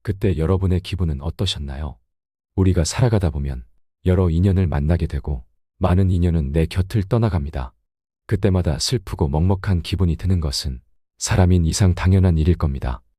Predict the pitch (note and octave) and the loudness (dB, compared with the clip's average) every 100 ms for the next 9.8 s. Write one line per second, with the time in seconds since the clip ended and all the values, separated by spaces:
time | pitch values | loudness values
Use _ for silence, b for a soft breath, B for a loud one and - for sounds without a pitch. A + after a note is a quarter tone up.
0 | _ _ _ _ G#2 - G#2+ E2+ E2 F#2+ | _ _ _ _ -4 0 0 2 2 2
1 | F#2+ - D#2 E2+ D2 D#2 F2 D#2+ E2 F#2 | 0 0 0 0 2 0 0 2 0 0
2 | F#2 F2+ D#2 - C#2+ C2+ A#1 _ _ _ | 0 -2 -2 -4 -4 -8 -10 _ _ _
3 | - - G2+ E2+ D#2+ - F#2 C#2+ C#2+ - | -2 4 6 6 4 4 2 2 -2 -6
4 | - _ _ _ _ - F2+ F#2 F2+ - | -10 _ _ _ _ -2 2 2 0 0
5 | A#2 - F2+ E2 D2+ C2+ _ _ _ _ | -2 0 -2 0 -4 -6 _ _ _ _
6 | F#2 F#2 F#2+ G2+ F#2+ G#2+ G2+ F#2+ D#2+ D2 | -2 0 -2 -2 -2 0 0 0 0 -2
7 | D2 D#2+ C2+ C#2 B1+ - _ _ _ - | -2 -2 -2 -8 -10 -14 _ _ _ -4
8 | F#2 - G2 G#2+ F#2+ - B2 F2+ C#2 - | -2 -2 0 0 -2 0 0 0 -2 -2
9 | G2+ F2+ D#2 C#2+ C#2+ D2 B1+ | 0 0 0 -2 -4 -6 -8